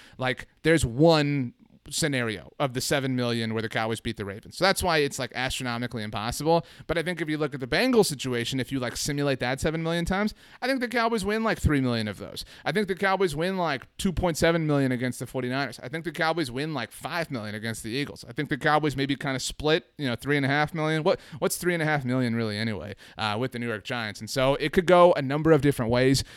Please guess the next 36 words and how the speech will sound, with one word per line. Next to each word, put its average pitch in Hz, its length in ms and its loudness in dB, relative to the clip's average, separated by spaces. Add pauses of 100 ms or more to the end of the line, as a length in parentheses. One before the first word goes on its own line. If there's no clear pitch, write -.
(140)
um, 113 560 4
but 127 260 2 (680)
they're, 123 240 0
they're 123 200 -2
not 160 180 4
out 151 160 6
of 156 60 6
this. - 320 -2
<laughs> 143 40 -2 (840)
They're 170 220 4
not 180 220 2
out 165 180 4
of 180 60 6
this. 175 200 4 (360)
Um, 113 560 4
a-, 147 180 0
and, 135 300 0
and 143 160 0
whatever 156 340 4
happens, 143 420 0
we 123 60 -2
will, 123 140 0
of 110 120 -8
course, 123 380 0 (240)
again, 127 320 -2
as 113 140 -2
mentioned, 117 300 -2
have 113 160 -2
you 110 100 -4
covered 107 280 -4
at 104 120 -4
bloggingtheboys 107 600 -2
dot 101 220 -4
com, 113 260 -2
your 107 180 0 (260)
home 143 420 4